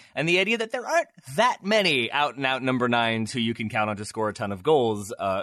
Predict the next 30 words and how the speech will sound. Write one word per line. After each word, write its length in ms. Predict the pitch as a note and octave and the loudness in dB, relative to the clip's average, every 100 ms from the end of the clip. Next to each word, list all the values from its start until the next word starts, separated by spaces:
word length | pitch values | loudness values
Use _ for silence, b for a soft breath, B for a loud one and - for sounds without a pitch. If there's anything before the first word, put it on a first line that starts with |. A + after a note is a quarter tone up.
| - | -6
across 480 | - A2 G2 - - | -4 -2 -2 -4 -16
the 100 | - | -18
planet. 460 | - - G#3+ D3 - B B B - | -4 0 2 2 -2 B B B -4
And 240 | D#3+ D#3 A2 | 0 0 -2
those 520 | A#2 D3 D#3+ D#3 B2+ | 2 6 6 4 2
that 160 | D3 B2 | -2 0
you 160 | B2 | -4
can 480 | A#2 A#3+ E3+ D3+ E3+ | 0 2 4 2 0
tend 260 | - A2 A2 | -4 -4 -4
to 80 | B2 | -4
play 160 | A#2 | -4
for 100 | A2+ | -6
teams 240 | B2 B2+ A#2+ | -6 -6 -2
that 100 | C3+ | 0
are 60 | |
going 260 | A#2 C3+ C#3+ | 2 2 2
to 120 | D#3 | 0
the 80 | D#3 | 0
World 220 | D#3+ E3+ | 0 0
Cup. 280 | A#3+ A#3+ - - | 2 0 -2 -12
So 240 | - F#3 - | 0 2 4
looking 360 | D3+ A3 A3+ | 4 2 0
at 100 | F#3+ | -6
teams 160 | F3+ D#3+ | -6 -6
that 120 | C#3 | -2
haven't 420 | C3+ C#3+ D3 C3+ b b b - | -2 0 -4 -8 b b b -2
or 160 | A#2+ A#2+ F#2+ | 0 -2 -4
failed 240 | D#3+ E3+ | 0 2
to 80 | D#3+ | 2
qualify 640 | C#3+ A#2+ A2+ A#2 G#2 F#2+ | 0 0 0 2 2 2